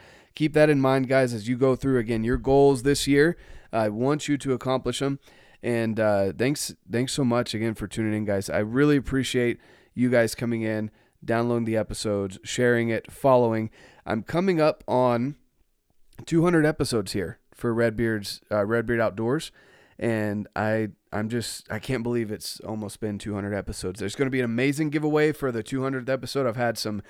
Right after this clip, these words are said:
uh, some of the partners of the show that are throwing in some big prizes, guys.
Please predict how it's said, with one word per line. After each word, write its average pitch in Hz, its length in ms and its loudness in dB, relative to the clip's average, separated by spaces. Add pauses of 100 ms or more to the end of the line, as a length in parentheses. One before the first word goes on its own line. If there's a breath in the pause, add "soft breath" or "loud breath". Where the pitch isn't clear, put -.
(320 loud breath)
uh, 107 120 0 (140)
some 123 220 2
of 107 80 0
the 101 80 -4
partners 143 400 2
of 131 80 0
the 123 40 -2
show 131 400 4 (340 loud breath)
that 113 120 0
are 104 80 0
throwing 131 280 2
in 123 100 0
some 104 140 -6
big 117 200 0
prizes, 110 460 2
guys. 98 340 0